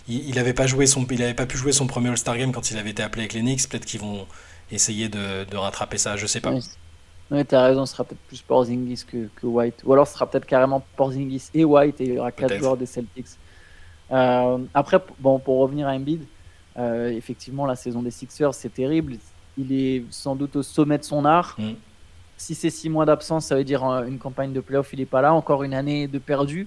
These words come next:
Speaker 2: pour les, pour Philly, même si c'est cette fois-ci vraiment sur blessure.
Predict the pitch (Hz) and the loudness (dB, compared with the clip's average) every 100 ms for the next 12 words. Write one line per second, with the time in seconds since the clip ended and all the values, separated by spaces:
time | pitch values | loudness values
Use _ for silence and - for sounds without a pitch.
0 | - 143 143 139 139 - 139 - 151 196 | -6 -2 -2 0 -4 -6 -14 -12 -8 -8
1 | - - - 139 131 - - 139 131 - | -10 -20 -10 -6 -6 -10 -8 -6 -6 -10
2 | - 135 - 131 131 131 127 127 123 127 | -6 -6 -4 -2 0 0 -4 -6 -4 -6
3 | - 185 - | -4 -6 -6